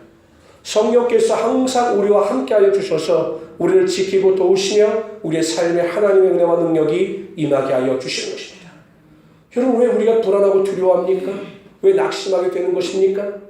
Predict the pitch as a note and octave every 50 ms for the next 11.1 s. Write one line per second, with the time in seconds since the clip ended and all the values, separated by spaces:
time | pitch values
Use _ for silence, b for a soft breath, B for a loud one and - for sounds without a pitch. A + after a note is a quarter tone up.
0 | - b b b b b b - - F3+ F#3 F#3+ G3 G3 F#3+ G3 G3 F#3+ G3 G3
1 | G3+ G#3 G#3 G#3 - - G#3 G3 G3 G3 G3 G3+ G3+ G3 - - - - - -
2 | C3+ C#3 D#3 E3+ F#3 F#3 F#3+ G3 G#3+ G3+ G3 - - - - - - - - -
3 | - _ _ _ _ _ _ _ _ _ b b b b b b b - F3 F#3+
4 | - B3+ - - - C4+ C#4 C4 B3+ C4 C4 C4 A#3 - B3 A#3 G3 E3+ F3 F#3
5 | F#3 - B3+ - - A3 G#3 G3 G#3 G3+ G3 G3+ G3 G3 F3 - - - - -
6 | F3 F3 F3+ F#3 F3+ G3+ G3+ - G#3+ D3+ - - - - - - - - _ _
7 | _ _ _ _ _ _ _ _ _ _ _ _ _ _ _ _ _ _ - -
8 | A3+ A3+ A3+ A3+ A3+ - - - - G3+ F#3+ G3+ G3+ G#3+ G#3 - G#3+ G#3+ G#3 -
9 | - G#3+ G3+ F#3+ F3 F3+ - - G3 F#3+ F#3+ F#3+ F#3 F3 F#3+ F3+ - F3+ F3 E3+
10 | F3 F3 - - F#3 F3+ F3+ F3+ F3+ F#3+ F#3 F3+ F3+ - - - G3 G3+ G#3 G3+
11 | - B